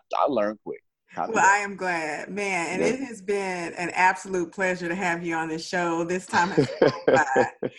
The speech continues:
Speaker 2: So I gotta know, where can people follow you and how can they support you?
Speaker 1: To follow me on social media, you can follow me on Twitter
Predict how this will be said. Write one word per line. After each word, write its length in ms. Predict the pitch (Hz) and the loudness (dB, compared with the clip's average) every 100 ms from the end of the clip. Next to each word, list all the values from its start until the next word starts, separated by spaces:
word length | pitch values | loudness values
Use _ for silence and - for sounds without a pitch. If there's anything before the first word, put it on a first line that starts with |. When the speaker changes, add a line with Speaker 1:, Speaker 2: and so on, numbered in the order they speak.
| - _ | -16 _
Speaker 2:
So 80 | 220 | 6
I 140 | - | 8
gotta 300 | 214 226 233 | 6 6 4
know, 200 | 220 196 | 0 0
where 240 | 185 196 | 0 -2
can 160 | 214 277 | -2 -4
people 240 | 277 254 226 | -6 -6 -6
follow 300 | 226 214 196 | 0 0 0
you 180 | 196 190 | -2 -2
and 100 | 202 | 0
how 140 | 185 | 0
can 160 | 185 180 | -2 -8
they 100 | 175 | -10
support 480 | 170 - 170 170 170 | -12 -10 -8 -8 -8
you? 200 | 139 139 - _ _ _ _ _ _ _ _ _ _ _ | -8 -8 -14 _ _ _ _ _ _ _ _ _ _ _
Speaker 1:
To 120 | - 113 | 0 4
follow 440 | - 156 151 143 | 8 8 8 4
me 500 | 135 127 123 123 123 _ - | 2 -2 -2 -4 -10 _ -6
on 680 | 98 104 101 98 95 95 92 | -2 0 0 -2 -4 -6 -8
social 420 | - 170 160 147 | 2 4 4 -2
media, 400 | 139 139 131 127 | 0 0 0 -2
you 200 | 117 110 | -4 -8
can 260 | - 113 104 | -6 -8 -4
follow 280 | - 110 107 | 4 4 4
me 260 | 107 110 107 | 0 -4 -2
on 560 | 92 92 92 87 85 82 | -2 -2 0 -2 -6 -10
Twitter 540 | - 147 143 139 139 | -2 4 6 4 0